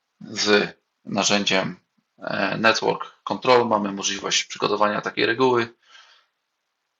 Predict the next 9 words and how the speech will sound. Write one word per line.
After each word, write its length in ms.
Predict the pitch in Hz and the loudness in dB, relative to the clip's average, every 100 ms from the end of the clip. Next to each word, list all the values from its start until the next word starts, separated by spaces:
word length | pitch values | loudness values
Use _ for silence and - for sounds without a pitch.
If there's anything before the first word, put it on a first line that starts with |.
| _ - | _ -6
e, 420 | 101 98 98 98 | -2 2 2 2
która 500 | - 107 104 101 92 - - | 2 4 4 4 0 -6 -20
za 200 | - 110 | -8 -4
pomocą 600 | - 107 104 - 101 87 - | -2 0 0 2 0 -2 -6
właśnie 400 | - 90 - - | -6 -2 0 0
opcji 280 | 104 - 107 | 0 -4 -4
disconnect 460 | - - 107 101 | -2 0 -2 -4
from 260 | - 127 127 | -6 -4 0
network 600 | 135 123 123 110 - | 2 2 2 0 0